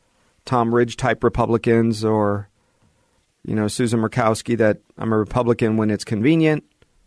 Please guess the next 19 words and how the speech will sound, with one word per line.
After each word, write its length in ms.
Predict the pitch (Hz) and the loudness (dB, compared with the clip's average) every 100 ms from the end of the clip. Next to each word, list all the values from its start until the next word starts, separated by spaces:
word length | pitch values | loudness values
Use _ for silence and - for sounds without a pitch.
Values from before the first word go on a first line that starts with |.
| _ - | _ -4
I'm 120 | 110 | -2
a 40 | |
conservative 560 | - 113 - 123 123 117 | 0 -2 2 2 2 2
as 140 | 104 | 2
long 220 | 117 117 | 0 0
as 80 | 110 | 0
I 60 | 107 | -2
still 180 | - 110 | -2 -4
get 160 | 104 | -2
paid. 440 | - 170 156 156 151 _ _ _ _ _ _ _ _ _ _ _ - | 0 2 2 0 -6 _ _ _ _ _ _ _ _ _ _ _ -6
Right? 260 | - 123 - | -2 0 0
Put 140 | 143 | 0
me 100 | 123 | 2
in 80 | 113 | 0
your 100 | 107 | -2
cabinet. 440 | - 131 127 127 | 0 0 0 0
I'll 320 | 110 104 101 - | 2 2 0 -6
support 440 | - - 160 175 | -10 -2 -2 0
you. 320 | 185 180 170 | 2 2 0